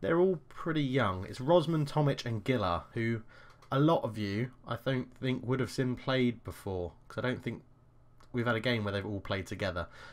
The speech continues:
But from there on, we play Moses on the right, Watmore on the left, and the other youngster, Ajelak, comes in up front. And because he can't do anything else other than advance forward,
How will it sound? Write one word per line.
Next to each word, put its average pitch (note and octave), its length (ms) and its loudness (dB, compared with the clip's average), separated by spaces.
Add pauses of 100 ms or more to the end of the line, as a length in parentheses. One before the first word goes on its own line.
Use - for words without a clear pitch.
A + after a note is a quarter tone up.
(180)
But B2+ 260 4 (380)
from C#3+ 200 0
there E3+ 200 8
on, D3 160 8
we C3+ 80 2
play C3 180 0
Moses C#3 400 2
on A2 140 0
the G#2+ 80 2
right, A2 320 4
Watmore B2 420 0
on G2 120 0
the G2 60 0
left, G2+ 320 0 (440)
and G#2+ 160 2
the A#2 140 0
other D3+ 180 2
youngster, A2 480 -2 (380)
Ajelak, A2 640 2 (200)
comes A#2+ 260 -4
in B2+ 80 0
up - 140 -4
front. G2+ 380 -2
And C#3+ 100 0
because E3+ 280 -2
he D3+ 60 0
can't C#3+ 300 2
do C#3 160 2 (300)
anything C#3+ 360 2
else G2+ 220 0
other G2+ 160 0
than G2+ 140 -2
advance G2 360 0
forward, B2+ 360 2